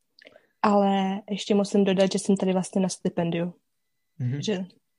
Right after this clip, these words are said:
Speaker 1: si nejsem jistá, jak velký stipendium bylo, to už si nepamatuju, bohužel, ale že jsem to vlastně, nebo já jsem to neplatila, ale že to rodiče neplatili z vlastní kapsy celý.
Speaker 2: Jasně.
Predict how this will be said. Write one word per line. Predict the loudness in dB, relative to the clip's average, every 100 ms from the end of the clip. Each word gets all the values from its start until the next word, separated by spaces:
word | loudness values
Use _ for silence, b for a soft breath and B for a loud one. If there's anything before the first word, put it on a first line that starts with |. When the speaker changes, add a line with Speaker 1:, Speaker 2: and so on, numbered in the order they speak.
| _ -14
Speaker 1:
si | 0
nejsem | 2 4
jistá, | 2 2 0
jak | 0 0
velký | -2 -4
stipendium | -4 -4 -2 -2 -2
bylo, | -2 -4
to | -4
už | -6
si | -4
nepamatuju, | -4 -4 -6 -4 -2
bohužel, | 0 0 0 -2 -4 _
ale | -2 0 -2 -6 _ _ _ _ _ _ _ -2
že | 0
jsem | 2 2
to | 2
vlastně, | 0 0 0 -2 -2
nebo | 0 2
já | 2 2
jsem | 2
to | 2
neplatila, | 4 2 2 2 0
ale | 0 -2
že | -2
to | -2
rodiče | -2 -2 -2
neplatili | -2 -4 -4 -4
z |
vlastní | -6 -8 -8
kapsy | -8 -8 -10
celý. | -8 -10 -12 -16 _ _ _ _
Speaker 2:
Jasně. | -10 -10 -8 -10